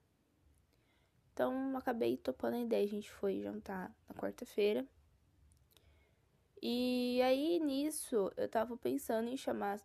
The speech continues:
algumas pessoas específicas para a gente estar indo na pizzaria, né, comer um rodízio. Só que a pizzaria que eu queria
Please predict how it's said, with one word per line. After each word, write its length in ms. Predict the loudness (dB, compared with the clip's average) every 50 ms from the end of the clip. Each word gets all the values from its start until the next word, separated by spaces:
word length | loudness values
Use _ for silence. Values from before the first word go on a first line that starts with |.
| _ -8
algumas 400 | -6 -4 -2 -2 -2 -4 -4 -8
pessoas 540 | -8 -10 -12 -10 -4 0 2 2 2 2 2
específicas 840 | 0 -4 -4 -4 -4 -4 -4 -4 -6 -6 -6 -6 -6 -6 -6 -6 -10 _ -20 -20 -20 -20 -20 _ -20 -20 -20 -20 _ _ _ _ 4
para 260 | 8 8 8 8 6
a 40 | 6
gente 220 | 4 4 2 2
estar 320 | 0 -2 2 4 4 6 6
indo 260 | 4 2 0 -2 0
na 180 | 0 2 0
pizzaria, 720 | 0 -2 -2 2 2 4 4 4 2 2 2 2 2 0 -2 _ _ _ _ _ _ _ _ _ _ _ _ _ -16 -10
né, 260 | -6 -6 -6 -6 -8 -10
comer 180 | -12 -10 -8 -6
um 100 | -6 -4
rodízio. 600 | -4 -4 -4 -4 -4 -6 -6 -6 -8 -12 -16 _ _ _ _ _ _ _ _ _ _ _ _ _ -20 _ _ _ _ _ _ _ _ _ _ _ _ _ _ _ _ _ _ _ _ _ -14 -10
Só 380 | -6 0 4 4 6 6 4 2
que 380 | -2 -6 -4 -2 2 4 6
a 120 | 6 4 4
pizzaria 420 | 2 -2 0 4 4 4 4 2
que 140 | 0 2 2
eu 80 | 2
queria 640 | 2 4 2 2 2 2 2 2 4 4 4 2 2